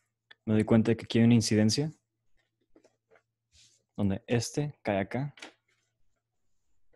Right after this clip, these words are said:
y se va a tocar aquí, como sospechaba, aquí, en este punto.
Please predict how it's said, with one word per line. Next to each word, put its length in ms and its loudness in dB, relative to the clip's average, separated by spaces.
y 100 -8
se 100 -4
va 100 -2
a 40 -8
tocar 400 -4
aquí, 400 -8
como 180 -6
sospechaba, 540 -12
aquí, 220 -20
en 160 -6
este 220 -10
punto. 340 -14